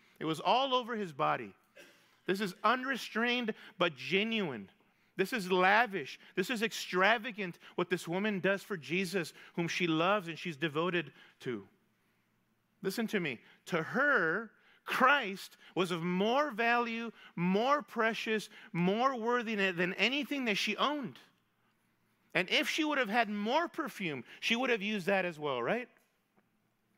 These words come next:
I don't think Mary was giving Jesus her leftovers here. Mary was giving Jesus her best because he was absolutely worthy of the best. So this humble woman holds nothing back from our Lord.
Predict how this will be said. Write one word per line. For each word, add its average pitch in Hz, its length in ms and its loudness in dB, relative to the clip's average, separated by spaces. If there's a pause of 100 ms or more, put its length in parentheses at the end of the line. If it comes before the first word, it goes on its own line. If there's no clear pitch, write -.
(520)
I - 60 -4
don't 240 160 -2
think 269 160 -2
Mary 233 260 2
was 202 160 0
giving 202 280 -2
Jesus 208 320 -2
her 220 120 0
leftovers 262 640 -2
here. 101 200 -4 (1080)
Mary 269 640 2
was 190 240 -4
giving 226 400 0
Jesus 226 580 -2 (240)
her 269 360 2
best 220 640 -2 (200)
because 190 220 0
he 202 80 -2
was 190 260 0
absolutely 254 720 2
worthy 190 640 2 (240)
of 131 180 -2
the 139 80 0
best. 104 440 -6 (1900)
So - 60 -12
this 196 180 -6
humble 226 300 -2
woman 226 220 -2
holds 196 240 -2
nothing 196 400 0
back 180 240 0
from 185 180 -4
our 147 100 2
Lord. 127 320 -2